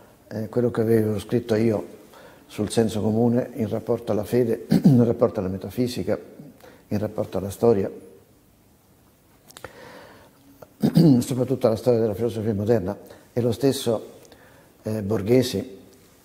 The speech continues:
eh, conosce come me i libri di Gizon, alcuni li ha tradotti lui, altri io,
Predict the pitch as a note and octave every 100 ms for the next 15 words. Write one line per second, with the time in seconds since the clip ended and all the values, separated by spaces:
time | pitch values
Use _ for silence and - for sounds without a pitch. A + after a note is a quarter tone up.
0 | _ _ G#2+ G2+ - A2+ B2 - G#2 G#2
1 | G2 G#2+ G#2+ - A#2+ A#2 G2+ G2 G2+ F#2
2 | G2 - A#2+ G#2+ F#2 - - - - -
3 | A#2 G#2 F#2+ A2 G#2+ - G2+ A2+ G2+ G2+
4 | - G#2+ A2+ -